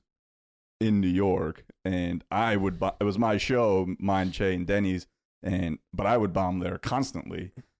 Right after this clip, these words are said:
And Chris was late, so, uh, Langston, who was, he was there to see, couldn't go up, and no other comic was there. And so I went up, and Kevin McCaffrey just went up before me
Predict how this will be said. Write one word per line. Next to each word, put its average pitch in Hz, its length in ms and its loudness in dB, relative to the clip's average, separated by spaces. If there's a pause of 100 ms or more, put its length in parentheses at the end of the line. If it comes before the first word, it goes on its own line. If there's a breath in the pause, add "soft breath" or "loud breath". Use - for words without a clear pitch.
(220)
And 90 460 -2
Chris - 280 -2
was 95 160 -2
late, 98 380 2
so, 90 560 0 (240)
uh, - 160 -4
Langston, 95 580 -2
who 90 140 -2
was, 87 320 -6
he - 200 -8
was 90 180 -8
there 90 180 0
to 92 60 -4
see, 101 280 -2
couldn't 92 320 -4
go 104 180 2
up, 104 300 0 (600)
and 90 420 -2
no 117 260 4
other 104 160 0
comic 107 400 -2
was 92 180 -4
there. 90 400 -4 (580)
And 92 200 -4
so 90 460 0
I 131 140 2
went 98 240 0
up, 87 280 -4
and 90 280 -8
Kevin 110 280 -2
McCaffrey 98 540 -4
just 85 220 -10
went 87 160 -6
up 85 120 -8
before 107 440 -4
me 90 260 -4